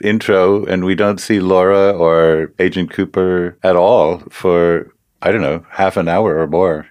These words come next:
And then it's all about Teresa Banks and what's happening in Philadelphia. And then we cut to, like, a year later and we're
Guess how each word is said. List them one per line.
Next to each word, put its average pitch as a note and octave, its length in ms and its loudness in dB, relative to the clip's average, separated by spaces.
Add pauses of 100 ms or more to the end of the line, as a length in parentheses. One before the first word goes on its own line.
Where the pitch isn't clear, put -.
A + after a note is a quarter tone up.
(120)
And F2+ 200 -4
then F#2 440 -2 (120)
it's - 140 -6
all G#2+ 140 2
about F#2 260 0
Teresa F#2+ 380 -2
Banks F#2 520 -2
and D#2 560 -6
what's F2 220 -2
happening F2+ 360 -2
in D#2 100 -6
Philadelphia. E2+ 920 0
And E2 480 -6
then F2+ 240 0
we F2+ 140 0
cut F#2+ 300 -2
to, E2 420 0 (100)
like, D#2 220 -4
a F#2 100 0
year E2+ 240 2
later D#2 580 0
and D#2 300 -10
we're D#2 400 -4